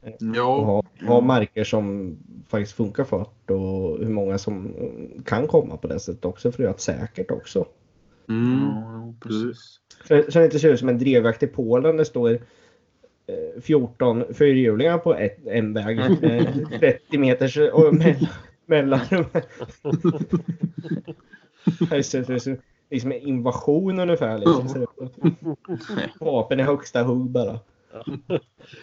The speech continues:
Speaker 4: Men, men
Speaker 2: Ja.
Speaker 4: hur många har ni varit på Ökna det då, när ni haft de här jakterna?
Speaker 2: Nu sist var vi väl femton stycken, tror jag.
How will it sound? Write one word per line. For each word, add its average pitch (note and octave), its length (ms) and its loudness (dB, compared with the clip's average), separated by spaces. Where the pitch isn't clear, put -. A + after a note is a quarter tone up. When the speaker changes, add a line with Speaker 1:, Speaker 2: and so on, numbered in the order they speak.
Speaker 4:
Men, C#3+ 220 4
men D#3+ 100 4
Speaker 2:
Ja. D#3 60 2
Speaker 4:
hur E3 100 4
många D#3 260 2
har D3+ 120 4
ni D3 80 0
varit D3 400 2
på A2+ 100 -2
Ökna A2+ 300 -4
det A2 100 0
då, A#1+ 240 -4
när G#2 100 -12
ni G2+ 80 -10
haft - 280 -6
de D3+ 60 -6
här C#3 80 -4
jakterna? C3 420 -10
Speaker 2:
Nu C#3 420 2
sist - 1040 -2
var B2 240 -2
vi B2 220 0
väl A#2 320 0
femton A2+ 760 -4
stycken, G#2+ 500 -6
tror G2+ 200 -6
jag. F2 140 -10